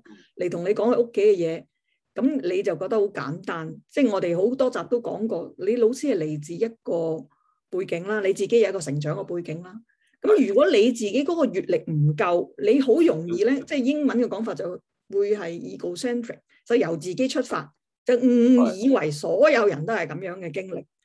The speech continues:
Speaker 2: 噉你就好大件事㗎喎，你自己溫室小花啫喎，
Speaker 1: 嗯。
Speaker 2: 但係呢個世界其實係好大㗎喎，大家成長嗰個背景可以好唔一樣。
Speaker 1: 係。
Speaker 2: 噉我哋作為老師嘅，
Speaker 1: 嗯。
Speaker 2: 有冇去明白到，例如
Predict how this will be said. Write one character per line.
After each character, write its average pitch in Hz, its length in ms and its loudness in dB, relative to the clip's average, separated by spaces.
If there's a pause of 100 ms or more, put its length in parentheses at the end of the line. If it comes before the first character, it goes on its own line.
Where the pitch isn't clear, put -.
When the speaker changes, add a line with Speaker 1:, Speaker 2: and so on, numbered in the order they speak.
(280)
Speaker 2:
噉 381 180 2
你 349 60 2
就 190 140 2
好 196 120 0
大 208 160 0
件 175 220 -8
事 170 60 -10
㗎 160 160 -2
喎， 165 480 -2
你 214 180 0
自 220 160 -6
己 262 160 4
溫 254 180 2
室 254 120 0
小 165 300 -4
花 208 320 0
啫 170 100 -4
喎， 151 200 -2
Speaker 1:
嗯。 - 40 -12
Speaker 2:
但 165 200 -6
係 190 60 -4
呢 262 80 2
個 226 140 2
世 190 140 -8 (120)
界 180 320 -8 (240)
其 220 160 2
實 202 160 -6
係 202 400 -6 (300)
好 - 120 -4
大 180 400 -2
㗎 180 120 0
喎， 185 400 -2
大 190 160 -4
家 285 180 -6
成 269 160 -6 (100)
長 202 160 -6
嗰 240 160 0
個 - 20 -2 (120)
背 208 60 2
景 208 200 -4
可 226 120 0
以 226 120 -4
好 185 100 -10
唔 220 120 2
一 - 100 -10
樣。 214 200 -4
Speaker 1:
係。 - 240 -10 (400)
Speaker 2:
噉 440 240 -2
我 262 60 2
哋 247 120 2
作 233 160 0
為 165 140 -2
老 165 100 0
師 208 160 -6 (100)
嘅， 202 80 0
Speaker 1:
嗯。 196 40 -2
Speaker 2:
有 190 100 -2
冇 220 220 2
去 233 80 4
明 156 280 0
白 156 220 -8
到， 185 80 -6 (220)
例 170 100 -2
如 147 220 -6